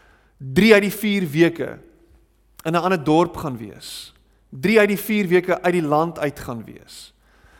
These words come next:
Is dit die moeite werd, al hierdie geld wat ek gaan maak, maar my vrou en kinders ly? Ek sien hulle nie genoeg nie. Is dit die moeite werd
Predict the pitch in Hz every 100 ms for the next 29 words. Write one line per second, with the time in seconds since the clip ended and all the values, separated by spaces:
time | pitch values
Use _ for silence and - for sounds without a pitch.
0 | - 214 180 220 220 202 208 156 139 175
1 | 156 135 127 - - _ _ _ - 196
2 | 202 196 - 208 208 196 180 - 160 135
3 | 123 123 - - _ - 147 165 - 190
4 | 196 196 180 196 185 175 175 135 147 135
5 | - - _ _ _ _ _ _ _ -
6 | - - 208 196 190 185 - 131 110 -
7 | - - _ _ _ _ _ - 190 190
8 | 220 220 196 196 196 156 165 165 120 -
9 | -